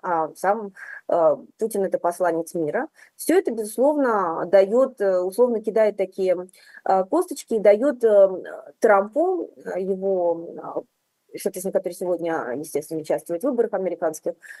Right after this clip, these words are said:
э, даёт в-, больше, м, возможностей развивать вот эту тему, что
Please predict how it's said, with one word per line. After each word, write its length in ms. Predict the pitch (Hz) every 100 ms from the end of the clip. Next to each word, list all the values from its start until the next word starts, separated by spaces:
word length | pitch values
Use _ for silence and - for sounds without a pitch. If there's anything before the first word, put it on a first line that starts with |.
| _
э, 100 | -
даёт 380 | 185 202 294 277
в-, 200 | 226 214 190
больше, 380 | 233 247 -
м, 540 | 214 190 175 156 165 - - -
возможностей 800 | 175 185 202 254 277 240 233 190
развивать 420 | 175 180 208 226
вот 120 | 175
эту 160 | 196 190
тему, 340 | - 101 156
что 340 | 160 - 156